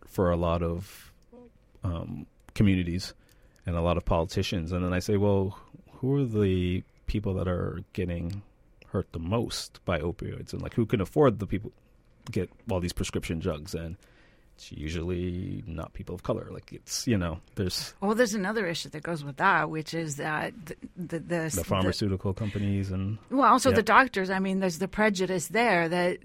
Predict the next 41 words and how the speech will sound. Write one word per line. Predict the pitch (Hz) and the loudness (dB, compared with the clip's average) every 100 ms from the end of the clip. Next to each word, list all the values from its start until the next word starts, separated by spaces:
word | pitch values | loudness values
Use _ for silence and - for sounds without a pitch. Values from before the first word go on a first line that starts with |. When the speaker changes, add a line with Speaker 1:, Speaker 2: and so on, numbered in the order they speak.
| - | -6
Speaker 2:
you | 175 | -2
know, | 170 | 2
nobody | 185 180 185 180 | 4 4 2 0
wanted | 180 175 175 | 0 0 0
to | 165 | -4
give, | 160 190 185 170 160 147 - _ _ | -4 0 2 2 0 -6 -14 _ _
like, | 170 180 - - | -6 -6 -8 -6
legal | 175 185 185 185 | -2 -2 2 0
painkillers | 165 175 180 165 165 160 156 - | 0 -2 -2 -2 -2 -2 -6 -6
to | 165 | -6
black | 160 180 185 | -2 -2 -2
people | 147 143 160 | -12 -10 -10
because | 151 175 156 | -6 -6 -6
of | 156 | -4
their | 160 | -4
racism. | 151 180 202 160 135 147 151 208 - - - _ - | -2 0 0 -4 -6 -6 -4 -6 -10 -20 -20 _ 0
Speaker 1:
Mm-hmm. | 120 95 90 | 2 2 2
Speaker 2:
And | 190 190 | 2 4
now, | 185 185 175 | 4 6 4
you | 175 180 | 0 -2
know, | 165 165 | -2 -2
they've | 175 175 156 | -2 -4 -4
created | - 165 165 170 | -4 -2 -2 -4
a | |
bunch | 156 165 156 | -4 -4 -2
of | 165 135 - - 151 | -6 -8 -16 -18 -8
white | 156 185 202 _ _ _ _ _ _ _ - 147 | -2 -2 -2 _ _ _ _ _ _ _ -18 -6
junkies. | 170 160 - 156 151 - - | -2 -2 -4 -8 -8 -12 0
Speaker 1:
Well, | 170 165 | 6 8
it's | 170 | 8
also, | 160 151 | 6 6
but | 123 110 | 8 8
it's | 92 - | 8 4
also | 143 - 120 | 2 6 6
a | |
misconception, | 104 104 - 104 - 104 - 95 87 | 6 4 4 0 2 0 0 0 2
though. | 87 85 | 4 4
Like, | 87 | 2
there's | 104 92 | 2 2
always | 98 101 101 92 | 4 4 4 2
been, | 98 92 92 87 | 0 2 2 -2